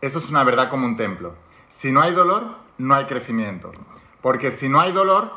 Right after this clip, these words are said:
hay comodidad y hay estancamiento. Esa es la razón por la que una persona puede estar en una relación de pareja y cuando la relación de pareja se cansa ya de, de, de estar con una persona al lado que no evoluciona,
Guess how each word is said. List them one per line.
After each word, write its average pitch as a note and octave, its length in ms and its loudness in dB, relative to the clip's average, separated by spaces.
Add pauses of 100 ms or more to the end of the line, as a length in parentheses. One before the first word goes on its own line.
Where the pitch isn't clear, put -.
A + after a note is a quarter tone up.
(140)
hay C#3 160 0
comodidad C#3+ 760 -2
y A#2+ 120 -6
hay B2 160 0
estancamiento. G#2 800 -8 (1400)
Esa C3+ 140 -2
es D3+ 60 6
la D3+ 100 6
razón D3 320 0
por D#3+ 120 2
la C3+ 120 4
que C3 80 -6
una C3+ 340 0
persona D#3 420 -2
puede C3 160 0
estar B2+ 200 -2
en A#2+ 80 -2
una A#2+ 120 0
relación B2 360 -4
de B2 80 -2
pareja D#3+ 560 0 (300)
y - 80 -10
cuando C3 200 4
la B2 80 4
relación B2 400 -2
de D3 80 0
pareja C3+ 360 0
se B2 180 -6
cansa C#3 480 -2
ya C3 360 0 (180)
de, B2 240 -4
de, A#2+ 480 -2
de A#2+ 140 -6
estar C3 280 -4
con C#3 120 -4
una C#3 160 -2
persona C3 360 -4
al B2+ 100 -2
lado B2+ 380 0 (220)
que B2+ 140 -2
no C3 80 2
evoluciona, C3+ 840 0